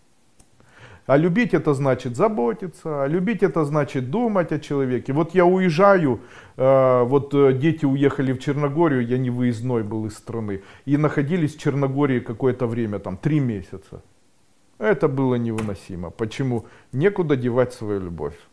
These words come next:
Я уже жену эту бедную зацеловал. Я говорю: «Да как там дела? Да хорошо, да, а давай там». И вот, вот такое состояние. Почему? Ну, привыкли что-то делать для кого-то.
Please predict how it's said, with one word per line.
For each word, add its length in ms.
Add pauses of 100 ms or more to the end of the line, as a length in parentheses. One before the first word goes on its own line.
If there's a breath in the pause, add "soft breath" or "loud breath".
(720)
Я 120
уже 200
жену 320
эту 180
бедную 400
зацеловал. 760 (440 soft breath)
Я 80
говорю: 220
«Да 140
как 260
там 240
дела? 180
Да 140
хорошо, 420
да, 200 (240 loud breath)
а 80
давай 400
там». 300 (440 loud breath)
И 140
вот, 260
вот 260
такое 360
состояние. 640
Почему? 500
Ну, 340
привыкли 680
что-то 460
делать 420
для 140
кого-то. 560